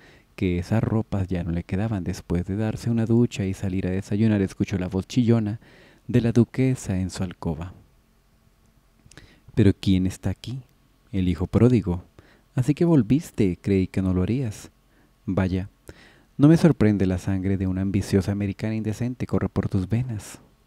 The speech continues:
<laughs> "Ja, ja. Cállese, señora.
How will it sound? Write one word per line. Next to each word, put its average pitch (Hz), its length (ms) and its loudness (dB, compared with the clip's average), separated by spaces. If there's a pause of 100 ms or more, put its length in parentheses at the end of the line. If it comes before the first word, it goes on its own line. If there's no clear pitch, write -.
(260)
<laughs> - 500 -20
"Ja, 123 80 -2 (100)
ja. - 200 -10 (760)
Cállese, 101 400 0
señora. 98 500 -2